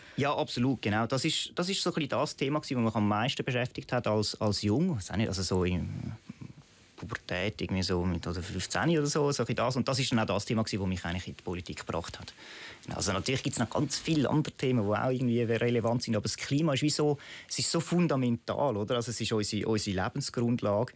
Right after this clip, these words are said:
respektive vor allem die auch in Zukunft und nicht nur bei uns, sondern an anderen Orten auf der Welt. Und darum habe ich so das Gefühl, wenn wir das nicht hinkriegen mit dem Klima, dann sind dann irgendwann alle anderen Themen auch nicht mehr so wichtig.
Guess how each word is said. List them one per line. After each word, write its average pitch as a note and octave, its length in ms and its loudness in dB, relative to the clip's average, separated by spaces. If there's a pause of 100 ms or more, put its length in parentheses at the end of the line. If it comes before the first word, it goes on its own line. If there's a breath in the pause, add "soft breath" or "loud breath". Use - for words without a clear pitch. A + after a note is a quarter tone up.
(140 loud breath)
respektive G#2 360 -4
vor - 120 -6
allem F2 120 0
die F2+ 200 -2
auch F2+ 200 0
in E2+ 160 -6
Zukunft A2 460 -2
und F#2 200 -4 (220)
nicht F2+ 140 0
nur F#2 80 0
bei F#2 180 0
uns, G2+ 200 2
sondern F2 320 0
an - 120 -2
anderen G2+ 360 2
Orten G2 260 0
auf G2 100 -6
der F#2 120 -2
Welt. F#2 300 0 (520 loud breath)
Und F#2 180 0
darum G2+ 120 4
habe G2+ 100 4
ich A2+ 80 2
so C3 60 0
das B2 80 0
Gefühl, A2+ 400 2
wenn G#2 200 0
wir G2+ 80 0
das B2+ 300 0
nicht B2 120 -2
hinkriegen A2+ 600 0
mit G2 120 -6
dem G2+ 80 -4
Klima, C#3 300 -2
dann G#2 140 -2
sind F#2+ 180 -4
dann F#2+ 80 0
irgendwann G2+ 320 2
alle G2 240 4
anderen G#2 260 0
Themen F2 240 0
auch F2 120 2
nicht G#2 100 4
mehr G#2 80 2
so G2 140 -2
wichtig. - 340 -8